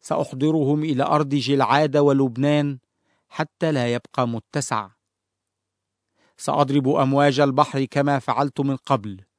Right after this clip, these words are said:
وسيجتاز الشعب بحر الضيق. سأجفف مياه نهر النيل. سأكسر كبرياء أشور، وأنزع عصا مصر.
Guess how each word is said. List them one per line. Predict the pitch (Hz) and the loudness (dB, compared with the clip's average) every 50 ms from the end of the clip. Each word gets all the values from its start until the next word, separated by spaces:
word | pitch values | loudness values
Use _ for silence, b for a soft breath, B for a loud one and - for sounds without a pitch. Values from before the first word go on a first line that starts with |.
| _ _ _ _ _ _ _ _ _ _ _ _ _ _ _ _ _ - | _ _ _ _ _ _ _ _ _ _ _ _ _ _ _ _ _ -2
وسيجتاز | 131 131 - - 135 131 131 131 117 104 - 156 156 165 170 147 135 | -2 -2 0 0 0 0 0 0 -2 -2 -2 2 4 4 4 2 0
الشعب | 160 147 - - - 151 131 120 139 | -4 -4 -6 -2 0 2 2 2 2
بحر | 139 143 143 127 135 - - - 135 139 | 0 0 0 0 -2 -2 -2 -2 -2 -2
الضيق. | 127 117 113 117 104 92 107 - _ _ _ _ _ _ _ _ _ _ _ _ _ _ _ _ _ _ _ _ _ _ _ _ _ | -2 -4 -8 -10 -10 -10 -12 -18 _ _ _ _ _ _ _ _ _ _ _ _ _ _ _ _ _ _ _ _ _ _ _ _ _
سأجفف | _ - 151 151 147 127 113 151 147 - - 156 131 - 151 | _ -4 -2 -2 -2 0 0 0 0 0 -4 -8 -6 -4 -2
مياه | 143 139 139 135 143 151 156 147 131 139 | -2 0 2 2 4 4 2 2 0 0
نهر | 143 147 143 131 139 135 | 0 -2 -2 -2 -2 -2
النيل. | 135 131 135 143 139 123 113 101 95 90 _ _ _ _ _ _ _ _ _ _ _ _ _ _ _ | -2 0 0 0 0 0 -2 -6 -10 -14 _ _ _ _ _ _ _ _ _ _ _ _ _ _ _
سأكسر | _ - - 160 165 160 - - - 165 156 156 147 | _ -4 -2 -2 -2 -2 -4 -2 -2 0 0 0 -2
كبرياء | - - 147 135 131 135 135 143 147 160 185 - 143 - - | -2 -4 -2 -2 0 2 2 2 2 2 2 0 -2 -2 -2
أشور، | 135 - - - - 170 147 123 113 - - - _ _ _ _ _ _ _ _ _ _ _ _ _ _ | -4 -6 -6 -4 -2 -2 -2 -2 -4 -6 -12 -20 _ _ _ _ _ _ _ _ _ _ _ _ _ _
وأنزع | 139 135 156 160 175 175 175 160 135 156 143 117 135 139 120 123 | -2 0 0 2 0 0 0 0 2 2 2 4 2 0 0 0
عصا | 139 135 - 143 135 131 | -2 -2 0 0 -2 0
مصر. | 123 123 - - - - - _ _ _ | -2 -4 -8 -10 -14 -18 -20 _ _ _